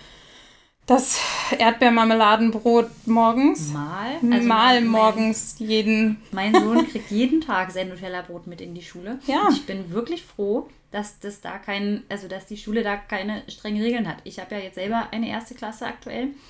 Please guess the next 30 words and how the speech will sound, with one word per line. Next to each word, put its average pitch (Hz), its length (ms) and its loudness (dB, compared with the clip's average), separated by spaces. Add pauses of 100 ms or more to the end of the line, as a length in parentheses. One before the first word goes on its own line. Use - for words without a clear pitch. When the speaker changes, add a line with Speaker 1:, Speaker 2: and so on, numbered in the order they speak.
(280)
Speaker 2:
und 208 200 -2
die 190 240 -12 (320)
Kollegin, 220 440 -2
äh, - 220 -12
mit 220 320 -8
mir 233 180 0
zusammen, 214 400 -2
die 240 60 0
das 214 180 -4
macht, 226 200 -4 (280)
die 226 60 -10
bat 185 280 -4
mich 233 140 -4
beim 190 140 -8
Elternabend 202 600 -8
eben 190 200 -14
zu - 120 -20
sagen, 165 340 -6
dass 196 160 -8
sie 190 80 -16
keine 202 600 -4 (300)
Süßigkeiten 214 580 -4
in 165 120 -8
den 160 140 -6
Brotdosen 170 480 -8
möchte. 151 300 -10 (800)
Und 170 140 -12
die 175 100 -8
Eltern 190 280 -4
haben, 175 300 -8